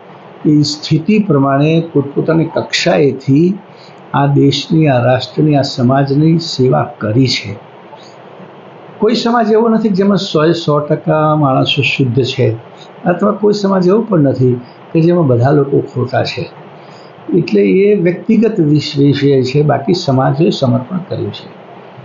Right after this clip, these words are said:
તો અમે સંતોએ બેસીને વિશ-, અમારા વિશ્વ હિન્દુ પરિષદના લોકો અને ખાસ અખિલ ભારતીય સંત સમિતિના બધા સંતો, હમણાં પણ અમે તોરણીયામાં મળ્યા ત્યારે પણ મનમાં અમારી ચિંતાને, મેં ત્યાં જાહેરમાં પણ ચિંતા વ્યક્ત કરી.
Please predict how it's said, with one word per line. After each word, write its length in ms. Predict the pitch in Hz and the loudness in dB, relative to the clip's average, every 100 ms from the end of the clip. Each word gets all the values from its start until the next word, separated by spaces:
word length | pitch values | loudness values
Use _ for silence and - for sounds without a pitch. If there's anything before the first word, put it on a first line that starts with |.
| - - - - - - - | -20 -20 -20 -20 -20 -20 -4
તો 80 | 175 | 0
અમે 180 | 175 208 | 2 0
સંતોએ 640 | 214 - 175 175 220 214 | 0 0 0 0 2 2
બેસીને 680 | 196 180 175 202 202 196 190 | 4 2 0 2 2 4 4
વિશ-, 240 | 165 156 | 2 2
અમારા 400 | - 156 156 165 | 0 2 2 2
વિશ્વ 320 | 147 127 - | 2 0 0
હિન્દુ 160 | 147 156 | 0 2
પરિષદના 500 | 151 156 - 165 165 | 2 0 0 0 4
લોકો 600 | 165 165 180 185 202 226 | 4 2 0 2 2 0
અને 180 | 156 170 | 0 0
ખાસ 380 | 160 - 160 - | -2 -4 -2 -2
અખિલ 280 | 120 165 175 | -4 0 0
ભારતીય 360 | 110 139 151 | 0 -2 -2
સંત 260 | 143 143 139 | -2 0 0
સમિતિના 440 | 139 143 143 143 | 0 -2 0 0
બધા 240 | 135 131 135 | 0 0 -2
સંતો, 640 | - 120 123 240 156 - - - - - - - - - - - - 131 | -2 0 0 2 0 -2 -8 -20 -20 -20 -20 -20 -20 -20 -20 -20 -6 -2
હમણાં 340 | 143 160 165 | 2 2 0
પણ 160 | 160 147 | 0 2
અમે 180 | 143 | 2
તોરણીયામાં 600 | 143 143 131 135 135 139 131 | 0 0 2 2 2 2 2
મળ્યા 240 | 127 131 | 2 0
ત્યારે 340 | 127 123 123 | 0 -2 0
પણ 240 | 135 147 143 | 0 0 2
મનમાં 380 | 131 127 127 127 | 2 2 0 0
અમારી 280 | 123 131 | 0 -2
ચિંતાને, 500 | 120 - 123 120 131 | -4 -2 0 0 0
મેં 240 | 127 135 135 | 2 0 0
ત્યાં 160 | 147 | -2
જાહેરમાં 520 | 120 123 117 135 160 151 | 0 -2 0 0 0 0
પણ 120 | 139 | -2
ચિંતા 380 | - 123 117 120 | 0 -2 0 -2
વ્યક્ત 320 | 120 117 120 | -2 -4 -6
કરી. 360 | - 113 113 | -4 0 -2